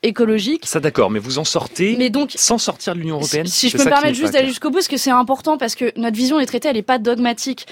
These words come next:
Speaker 1: On n'a pas un problème avec des traités européens, c'est avec ces traités spécifiques.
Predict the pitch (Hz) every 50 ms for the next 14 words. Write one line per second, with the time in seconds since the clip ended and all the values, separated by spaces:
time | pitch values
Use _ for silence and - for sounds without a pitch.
0 | - - - - 214 214 220 294 311 277 220 - - 254 240 262 277 269 240 202
1 | 196 190 185 180 214 - - - - 262 254 - 269 247 226 220 208 - 262 285
2 | 277 - 247 208 202 190 - - - - 302 294 - - 247 226 - 247 226 -
3 | - 226 - - 220 - - 190 180 -